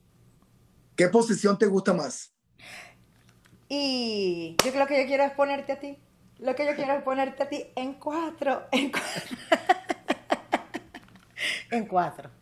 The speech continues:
Speaker 1: En cuatro, ok.
Speaker 2: En cua-,
Speaker 1: Vamos
Speaker 2: esa es mi
Speaker 1: con la
Speaker 2: favorita. Hay otras variables que me gustan mucho,
Speaker 1: <laughs>
Speaker 2: que no voy a explicarlas aquí porque la cosa se va a poner muy gráfica,
Speaker 1: No,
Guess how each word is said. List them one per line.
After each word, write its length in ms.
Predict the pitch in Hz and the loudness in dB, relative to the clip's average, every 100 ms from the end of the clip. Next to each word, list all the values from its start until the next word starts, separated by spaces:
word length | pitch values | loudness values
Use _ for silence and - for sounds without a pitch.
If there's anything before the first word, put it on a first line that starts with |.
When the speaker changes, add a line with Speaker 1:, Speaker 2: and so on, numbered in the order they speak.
| _ _ _ _ _ _ | _ _ _ _ _ _
Speaker 1:
En 140 | 147 143 | -8 -4
cuatro, 340 | 147 139 151 - | 0 0 -2 -6
ok. 140 | 147 139 | -4 -2
Speaker 2:
En 340 | 113 - 262 | -2 2 2
cua-, 140 | 254 262 | 8 10
Speaker 1:
Vamos 140 | 320 | 10
Speaker 2:
esa 80 | 392 | 8
es 60 | 440 | 8
mi 60 | |
Speaker 1:
con 80 | 440 | 12
la 60 | 415 | 12
Speaker 2:
favorita. 280 | 320 302 277 | 12 12 12
Hay 140 | 311 339 | 12 12
otras 320 | 339 349 494 | 12 12 10
variables 460 | 302 254 247 294 | 8 10 8 8
que 80 | 403 | 4
me 100 | 285 | 4
gustan 340 | 214 196 302 285 | 2 2 0 4
mucho, 320 | 240 247 240 330 | 4 4 4 2
Speaker 1:
<laughs> 300 | 392 - - | -2 -2 10
Speaker 2:
que 100 | 277 | 12
no 160 | 302 330 | 12 12
voy 100 | 381 | 12
a 120 | 453 | 10
explicarlas 600 | 453 330 - 294 302 415 349 | 8 6 10 10 12 12 10
aquí 200 | - 349 | 10 4
porque 220 | 370 330 | 6 8
la 120 | 269 | 8
cosa 200 | 240 247 | 4 4
se 100 | 339 | 6
va 60 | 262 | 6
a 100 | - | 4
poner 160 | 277 302 | 2 2
muy 120 | 311 | 2
gráfica, 400 | 247 185 294 | 2 2 0
Speaker 1:
No, 60 | 381 | -2